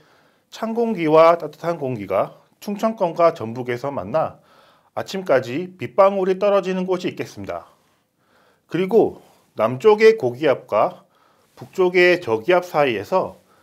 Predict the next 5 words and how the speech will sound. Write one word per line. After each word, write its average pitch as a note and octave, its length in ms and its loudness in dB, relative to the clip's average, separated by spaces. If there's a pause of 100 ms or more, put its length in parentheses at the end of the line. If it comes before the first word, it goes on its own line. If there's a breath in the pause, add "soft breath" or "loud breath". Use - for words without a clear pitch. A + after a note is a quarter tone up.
(340 soft breath)
등압선 F#3+ 480 -2
간격이 D#3 600 -2
조밀해지면서 A2+ 1000 -6 (300)
충청권과 F#3 800 0
남부지방에는 A#2 960 -8